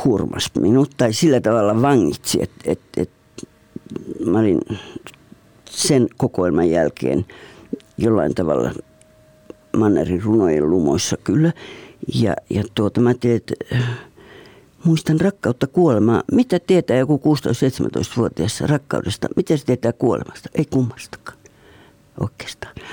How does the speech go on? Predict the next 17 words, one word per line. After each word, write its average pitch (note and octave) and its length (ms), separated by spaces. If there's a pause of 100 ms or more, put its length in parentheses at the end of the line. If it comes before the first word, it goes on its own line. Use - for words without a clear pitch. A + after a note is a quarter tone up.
(160)
Mut, - 200 (600)
no C3 140
niin. - 160 (2250)
Ja C3+ 420 (420)
sitten - 380
mulla D#3 200
oli D3 200 (280)
ilmeisen A#2 640 (800)
oivaltava G#2+ 540
ja D2+ 140
viisas A2+ 400
äidinkielen A#2 480
opettaja E3+ 580
Yrjö - 300
Penttinen, G3 640 (440)
joka - 260
uudisti A#2+ 420